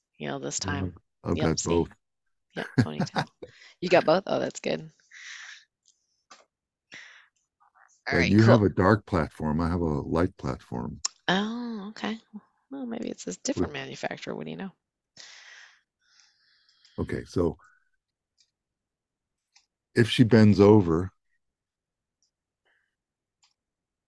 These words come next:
Speaker 2: and you look down the spine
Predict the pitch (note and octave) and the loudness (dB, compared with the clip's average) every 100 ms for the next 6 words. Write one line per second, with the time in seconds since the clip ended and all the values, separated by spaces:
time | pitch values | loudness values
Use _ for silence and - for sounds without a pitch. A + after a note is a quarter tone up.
0 | _ _ _ _ _ _ F#2+ F2 E2+ E2+ | _ _ _ _ _ _ -8 -4 -2 0
1 | F2+ F#2+ F#2+ - - _ _ _ _ _ | 2 4 4 0 -20 _ _ _ _ _
2 | _ - F2+ F2 D#2+ - E2+ E2 F2 G2+ | _ -2 0 0 -4 -4 -2 0 2 0
3 | G#2 | -2